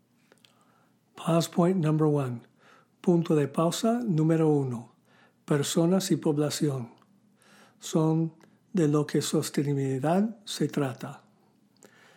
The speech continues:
En mil novecientos ochenta y siete, la Comisión Brundtland de las Naciones Unidas definió desarrollo sostenible como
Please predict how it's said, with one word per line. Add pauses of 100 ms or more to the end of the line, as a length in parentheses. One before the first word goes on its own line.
(220)
En
mil
novecientos
ochenta
y
siete,
la
Comisión
Brundtland
de
las
Naciones
Unidas (400)
definió
desarrollo
sostenible (420)
como